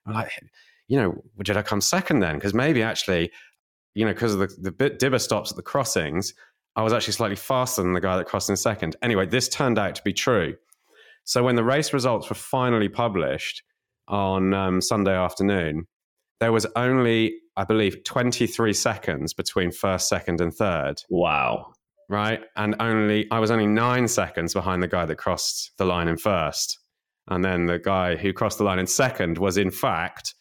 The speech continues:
Speaker 1: uh, fourteen seconds behind me. <laughs>
Speaker 2: <laughs> So th-, they had to collate the results via the s-, the supercomputer at the Exeter Weather Centre and then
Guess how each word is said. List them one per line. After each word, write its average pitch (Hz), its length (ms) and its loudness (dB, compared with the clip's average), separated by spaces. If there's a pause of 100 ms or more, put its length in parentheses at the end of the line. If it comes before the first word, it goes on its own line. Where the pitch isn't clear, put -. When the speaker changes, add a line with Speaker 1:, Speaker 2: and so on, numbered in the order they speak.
(260)
Speaker 1:
uh, 95 240 0
fourteen 104 500 0
seconds 85 380 -2
behind 92 320 0
me. 85 340 -2
<laughs> - 60 -4 (1080)
Speaker 2:
<laughs> - 560 0 (400)
So 165 340 2 (320)
th-, - 140 0
they 147 200 2
had 170 200 0
to 185 100 2
collate 151 340 2
the 135 80 4
results 123 480 2
via 117 360 2
the 107 100 2
s-, - 200 -2
the 104 160 -6
supercomputer 104 1080 0
at 92 140 0
the 92 380 2
Exeter 101 360 0
Weather 104 240 4
Centre - 540 -2 (260)
and 101 260 2
then 104 180 4